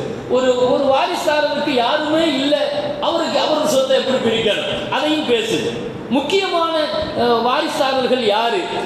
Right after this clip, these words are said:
மிக முக்கியமான கடமைப்பட்டவர்கள் யாரு? அதுக்கு அடுத்த கேட்டகரியில உள்ளவங்க. மகன், மகன் இல்லைன்னு சொன்னா அந்த இடத்துக்கு யார் வர முடியும்? பேரன் சொத்து, அஹ்,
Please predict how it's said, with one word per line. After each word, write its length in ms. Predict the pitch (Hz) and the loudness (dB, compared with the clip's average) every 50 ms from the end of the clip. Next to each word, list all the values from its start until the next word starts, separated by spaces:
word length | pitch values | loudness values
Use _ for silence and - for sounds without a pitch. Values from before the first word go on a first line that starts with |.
| - - - | -6 -4 -2
மிக 180 | 208 247 302 302 | 0 2 2 2
முக்கியமான 640 | 294 269 - - 339 370 349 330 311 302 294 294 | 0 0 0 2 2 2 2 2 0 0 2 0
கடமைப்பட்டவர்கள் 840 | 277 - 247 262 294 311 302 269 269 269 269 277 262 262 233 - 240 214 | 0 0 0 0 2 0 0 2 2 2 4 4 4 4 4 2 2 2
யாரு? 340 | 214 214 214 208 - 214 208 208 202 202 | 4 4 2 2 0 0 -2 -2 -2 -2
அதுக்கு 260 | - 233 - - - 294 | -2 -2 -2 0 0 0
அடுத்த 260 | 302 320 - 320 302 | 0 0 0 0 0
கேட்டகரியில 520 | - 262 269 254 254 240 240 233 233 233 | 2 2 2 2 2 2 0 0 2 2
உள்ளவங்க. 440 | 220 214 220 214 208 196 180 160 156 135 - - - - - | 2 2 4 4 2 2 2 2 0 0 0 -2 -4 -4 -2
மகன், 280 | 175 214 233 233 262 254 - - - - 262 - | -2 -2 0 0 -2 -2 -4 -4 -6 -6 -4 -2
மகன் 320 | 190 214 233 - 320 330 294 | -2 -2 0 0 0 0 0
இல்லைன்னு 360 | 247 254 285 302 320 320 320 | 0 0 2 2 2 2 0
சொன்னா 300 | 320 277 254 226 208 175 160 - | 0 0 0 0 0 -2 -2 -2
அந்த 240 | 226 262 269 277 269 | -2 0 2 2 2
இடத்துக்கு 320 | 269 269 262 262 240 254 | 2 0 0 0 0 2
யார் 220 | 240 226 233 240 226 | 2 2 2 2 2
வர 180 | 220 214 214 | 2 0 0
முடியும்? 320 | 214 214 202 190 175 151 123 - - - - - - | 2 2 2 2 2 2 0 -2 -6 -6 -6 -6 -2
பேரன் 420 | 240 269 294 320 330 339 330 320 311 | 2 2 4 4 4 2 0 0 0
சொத்து, 640 | 302 294 - - 320 302 302 294 - - - - - - - 180 | 0 0 0 2 2 2 2 2 0 -2 -2 -4 -6 -4 -2 0
அஹ், 180 | 180 180 180 | 0 2 0